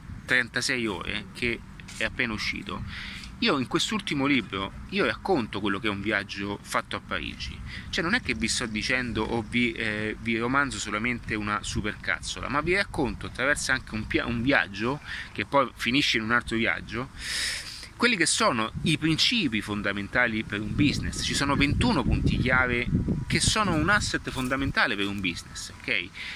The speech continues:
E quel libro in mano a, u-, ad un imprenditore, una fi-,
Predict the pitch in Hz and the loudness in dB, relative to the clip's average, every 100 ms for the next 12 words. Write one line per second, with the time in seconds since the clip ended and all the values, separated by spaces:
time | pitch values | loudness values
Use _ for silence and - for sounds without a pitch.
0 | - 226 151 - 220 226 185 123 101 104 | 0 2 2 2 0 2 4 2 2 0
1 | 113 160 156 131 117 117 - - - 160 | 4 4 4 4 4 2 -4 -2 4 4
2 | - - 123 170 151 135 - - - - | 4 0 2 4 4 4 0 -4 -4 -4
3 | - - - - 147 131 143 135 117 113 | -6 -6 -4 2 2 2 0 0 2 2
4 | 160 113 110 135 | 2 2 0 -2